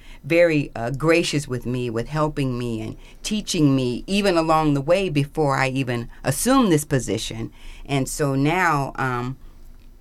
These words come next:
I'm just continuing to work with her, and she's passing down her knowledge and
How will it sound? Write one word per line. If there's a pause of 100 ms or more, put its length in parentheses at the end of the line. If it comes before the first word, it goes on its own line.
(220)
I'm
just
continuing
to
work
with
her,
and
she's
passing
down
her
knowledge
and